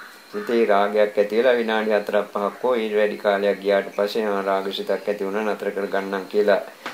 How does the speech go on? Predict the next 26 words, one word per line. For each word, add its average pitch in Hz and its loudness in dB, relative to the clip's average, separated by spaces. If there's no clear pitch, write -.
කරනු 139 6
ලබන 139 2
ක්‍රියාවයි 120 4
අතර 135 -2
විශාල 113 0
වෙනසක් 120 -2
තිබෙනවා. - -8
ඒක 120 0
නිසා 151 0
ඇති - -4
වෙච්ච 147 0
ගමන්ම 123 0
ක්ලේශ 120 0
එවල 113 4
එතනම 123 -2
ප්‍රහාණය 117 0
කරන්නට 117 -2
උත්සාහ 117 -4
ගන්නට 113 -4
පුළුවන් 104 -2
නම් 117 -8
ඒක 107 -2
විශාල 95 -4
ශක්තියක්. 101 -2
ඒක 127 -4
නිසා 147 0